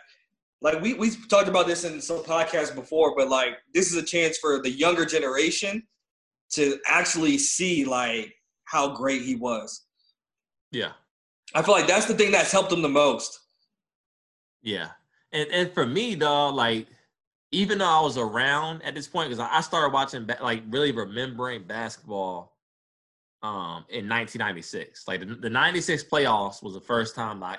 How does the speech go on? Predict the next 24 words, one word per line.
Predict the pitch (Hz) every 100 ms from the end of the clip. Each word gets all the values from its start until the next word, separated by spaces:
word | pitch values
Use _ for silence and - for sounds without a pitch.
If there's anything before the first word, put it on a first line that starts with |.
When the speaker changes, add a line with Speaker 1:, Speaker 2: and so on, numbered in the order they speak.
| -
Speaker 2:
I | 104
can, | 101 92
like, | 87 82 _ _ _ _ -
recall | 95 120 110 104 98
watching | 101 98 - 107 95 87 85 _ _ _ _ _ -
basketball. | 95 95 - - - - _ _ _ _ _ _
So, | - - 117 104 98 90 87 _ _ _ _ _ _ _
I | 120
remember | 147 139 139 139 127 113
in | 95
ninety-eight, | 98 113 123 113 90 - - - _ _ _ _ _ _
I | 87
lived | 98 113
in | 101
Germany, | 87 107 107 90
dog, | 80 85 82 82 - _
watching | 98 98 -
that | 101 82
game | 92 107
seven | 101 113 110
against | 101 98
the, | 95 - -
the | 87
Pacers. | 101 110 - 143 170 -